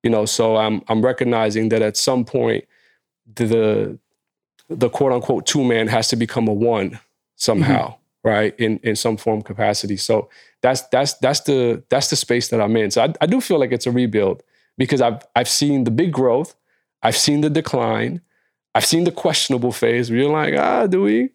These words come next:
Speaker 1: we
Speaker 2: Right.
Speaker 1: retire this thing or, or what's up?"
Speaker 2: Right.
Speaker 1: And so, and so now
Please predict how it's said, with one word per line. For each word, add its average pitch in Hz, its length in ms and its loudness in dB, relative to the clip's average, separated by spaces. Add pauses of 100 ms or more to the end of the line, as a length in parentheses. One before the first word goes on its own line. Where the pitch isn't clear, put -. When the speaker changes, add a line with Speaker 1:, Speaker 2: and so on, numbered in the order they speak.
(380)
Speaker 1:
we 156 40 4
Speaker 2:
Right. 262 160 4
Speaker 1:
retire 302 400 2
this 247 160 2
thing 269 380 0
or, 135 160 4
or 120 180 2
what's 185 220 0
up?" 147 320 0 (120)
Speaker 2:
Right. 135 320 2 (300)
Speaker 1:
And 123 140 0
so, 123 500 2 (280)
and 123 120 0
so 120 160 2
now 120 540 0